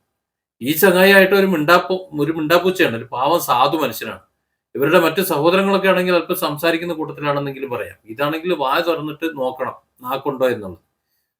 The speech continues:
ആ നിലയിൽ കുടുംബം നോക്കുന്ന ആളാ. ഈ അടുത്ത കാലത്ത് കല്യാണം കഴിഞ്ഞിട്ട് ഒരു കുട്ടിയൊക്കെ ഇപ്പൊ ആയിട്ടേ ഉള്ളൂ. ആരെയും മേളിൽ കയറാൻ പോ-, പോകുന്ന ആളല്ല, ഒരു പരമസാധു. അപ്പൊ ഇതിനകത്ത് സെക്യൂരിറ്റി ഉണ്ട്, ബാങ്ക് ഉദ്യോഗസ്ഥരുണ്ട്, ഇവരെല്ലാവരും ഉണ്ട്. അപ്പൊ ഈ കറൻസി ഉള്ള ഈ വാഹനം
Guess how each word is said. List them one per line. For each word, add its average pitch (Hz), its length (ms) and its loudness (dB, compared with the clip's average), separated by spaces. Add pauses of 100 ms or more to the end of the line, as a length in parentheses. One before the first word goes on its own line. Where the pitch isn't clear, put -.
(120)
ആ 143 120 2
നിലയിൽ 156 520 2 (260)
കുടുംബം 185 260 2
നോക്കുന്ന 185 300 6
ആളാ. 160 180 6
ഈ 139 80 4
അടുത്ത 147 240 2
കാലത്ത് 156 520 0
കല്യാണം 156 400 -2
കഴിഞ്ഞിട്ട് 156 300 -2
ഒരു 156 100 -6
കുട്ടിയൊക്കെ 151 360 -6
ഇപ്പൊ 151 180 -4
ആയിട്ടേ 156 240 2
ഉള്ളൂ. 139 400 2 (640)
ആരെയും 190 520 6
മേളിൽ 196 280 6
കയറാൻ 170 340 4
പോ-, 156 340 -4
പോകുന്ന 147 260 -2
ആളല്ല, 139 260 2
ഒരു 151 240 0
പരമസാധു. 175 600 2 (680)
അപ്പൊ 143 140 -2
ഇതിനകത്ത് 202 640 4
സെക്യൂരിറ്റി 185 480 2
ഉണ്ട്, 190 340 2 (120)
ബാങ്ക് 160 240 2
ഉദ്യോഗസ്ഥരുണ്ട്, 180 480 0
ഇവരെല്ലാവരും 233 320 2
ഉണ്ട്. 156 140 0 (680)
അപ്പൊ 180 220 0
ഈ 190 140 0
കറൻസി 180 360 4
ഉള്ള 185 140 6
ഈ 180 60 8
വാഹനം 156 400 2